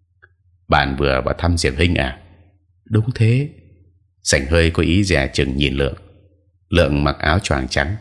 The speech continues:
một cuốn giáo trình đang kẹp nách. "Bạn ấy thế nào rồi?" "Vẫn ổn cả."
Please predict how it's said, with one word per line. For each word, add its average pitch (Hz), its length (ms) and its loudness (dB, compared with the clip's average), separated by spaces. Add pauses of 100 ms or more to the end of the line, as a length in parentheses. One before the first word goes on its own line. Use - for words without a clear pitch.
(460)
một - 180 2
cuốn 82 200 2
giáo 87 200 2
trình 71 280 0
đang 80 180 0
kẹp 71 220 -4
nách. 82 180 -4 (840)
"Bạn 76 180 0
ấy 101 300 2
thế 120 100 0
nào 78 240 0
rồi?" 69 320 -2 (720)
"Vẫn 123 200 0
ổn 82 240 -2
cả." 85 420 0